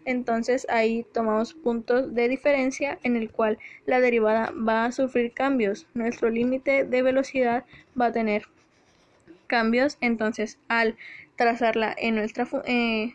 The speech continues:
tomar esta función y trazarla en nuestra gráfica, va a tener, eh, la pendiente de la tangente a la gráfica de la función en un punto.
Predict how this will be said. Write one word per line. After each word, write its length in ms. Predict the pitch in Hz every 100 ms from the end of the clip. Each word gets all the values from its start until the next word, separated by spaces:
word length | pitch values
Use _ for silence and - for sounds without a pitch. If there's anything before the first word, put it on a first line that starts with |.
| _
tomar 280 | - 247 233
esta 180 | 254 302
función 340 | 277 285 254 -
y 120 | 240
trazarla 520 | 233 233 - 233 254 -
en 120 | 285
nuestra 280 | 285 - 320
gráfica, 520 | 302 294 302 311 302 - - -
va 120 | 262 277
a 60 |
tener, 440 | 269 262 262 269 - _
eh, 640 | 240 233 233 233 226 214 226 _ _ _ _ _ _ - _
la 120 | 254
pendiente 460 | 262 262 247 226 247
de 40 |
la 120 | 262
tangente 600 | 262 277 - 254 254 247 - _
a 80 | 226
la 100 | 226
gráfica 440 | 220 226 247 240
de 80 | 240
la 120 | 240
función 460 | 247 269 - 254 233
en 160 | 220 202
un 120 | 208
punto. 440 | - 277 269 262